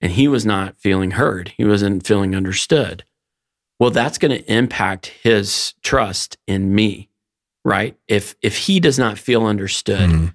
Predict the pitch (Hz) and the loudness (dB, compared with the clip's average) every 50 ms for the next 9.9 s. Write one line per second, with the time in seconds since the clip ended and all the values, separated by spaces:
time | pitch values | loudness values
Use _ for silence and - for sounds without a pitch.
0 | _ _ 110 98 113 123 127 135 127 135 135 123 110 - - 113 110 95 98 107 | _ _ 0 2 2 4 4 2 2 2 0 -2 -2 0 0 0 0 0 0 0
1 | 104 95 95 95 104 - _ _ _ _ _ _ - 107 107 110 113 117 117 117 | 0 0 -4 -8 -14 -16 _ _ _ _ _ _ 0 2 4 4 4 4 4 2
2 | 113 113 113 - - 123 110 107 107 104 104 101 107 - 120 127 - 180 156 135 | 0 0 -2 -2 0 0 0 0 0 0 0 -2 -2 -2 -2 0 2 2 2 2
3 | 117 104 107 104 104 98 110 - _ _ _ - 110 107 104 101 101 101 107 - | 2 2 2 2 0 -4 -8 -16 _ _ _ 0 2 2 2 2 0 -2 -4 -8
4 | _ _ _ _ _ _ _ _ _ _ 113 120 139 143 147 147 160 156 123 110 | _ _ _ _ _ _ _ _ _ _ 2 2 4 4 2 2 2 0 0 -2
5 | 107 107 107 - - - 104 107 104 98 95 - _ _ _ _ _ - - 107 | -4 -4 -8 -10 -4 0 0 0 0 0 -6 -10 _ _ _ _ _ 0 0 2
6 | 101 101 104 104 - - 110 110 107 - _ - 110 113 117 107 117 110 - 127 | 2 0 -2 -4 -4 -2 -4 -4 -4 -6 _ -4 -2 0 2 0 0 0 0 0
7 | 135 135 139 135 - 160 156 156 156 151 139 147 165 151 143 156 156 160 156 156 | 0 0 0 0 0 0 2 2 2 0 2 2 2 2 4 4 2 4 4 4
8 | 175 190 165 139 123 117 113 113 113 117 139 147 - - 160 156 160 175 160 160 | 4 4 4 4 4 2 2 2 0 2 0 0 0 2 2 2 4 6 4 4
9 | 160 160 160 156 156 143 135 170 185 165 147 127 120 - - 135 - | 4 4 2 2 0 0 0 0 2 2 0 0 -2 -2 -4 -6 -10